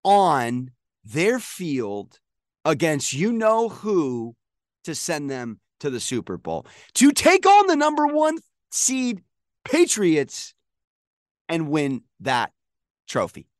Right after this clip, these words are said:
I think the Eagles are the team to potentially win the Super Bowl. I haven't got there yet.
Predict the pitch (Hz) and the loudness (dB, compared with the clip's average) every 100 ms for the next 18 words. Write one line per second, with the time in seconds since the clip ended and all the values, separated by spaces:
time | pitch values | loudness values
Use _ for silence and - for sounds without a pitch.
0 | _ _ _ _ - 143 160 123 127 123 | _ _ _ _ -8 -6 -6 -6 -6 -4
1 | 117 98 104 92 82 95 80 _ _ _ | -4 -6 -6 -6 -10 -14 -16 _ _ _
2 | _ _ _ - - - 113 104 95 92 | _ _ _ -12 -10 -6 -4 -4 -4 -6
3 | 85 87 76 - 85 - 78 - - 143 | -6 -8 -8 -10 -12 -12 -16 -14 -6 0
4 | 180 175 165 156 156 156 120 160 151 135 | 2 2 2 0 2 2 2 4 6 6
5 | 117 104 110 139 185 - | 2 -2 0 4 4 2